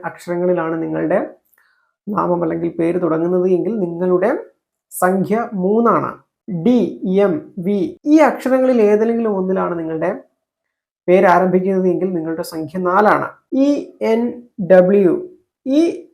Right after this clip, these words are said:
അക്ഷരങ്ങളിലാണ് നിങ്ങളുടെ പേര് ആരംഭിക്കുന്നത് എങ്കിൽ നിങ്ങളുടെ അക്ഷരം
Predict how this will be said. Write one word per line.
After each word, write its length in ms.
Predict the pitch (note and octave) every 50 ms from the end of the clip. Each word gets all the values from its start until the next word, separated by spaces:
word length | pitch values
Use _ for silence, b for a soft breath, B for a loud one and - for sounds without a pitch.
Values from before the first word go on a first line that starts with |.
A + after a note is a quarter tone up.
| _ G3
അക്ഷരങ്ങളിലാണ് 680 | F#3+ - - - A#3 A#3 A#3+ B3 B3 A#3 G3+ F#3 F#3 G#3 - - - _ _ _ _ - G3
നിങ്ങളുടെ 280 | F3+ F3+ F3+ F3 F3+ F3+ F3+
പേര് 180 | F3 F3+ F3+ F3 D#3+
ആരംഭിക്കുന്നത് 520 | D#3 E3 D#3+ E3+ D#3+ - F3 F3 F3 F3 F3
എങ്കിൽ 160 | E3 E3 G#3 G#3+ G3 F3
നിങ്ങളുടെ 380 | E3+ F3 F3 D#3+ D#3 F#3 A3+ - - _ _ _ _ - C3+
അക്ഷരം 340 | - - - F3 F3+ G#3+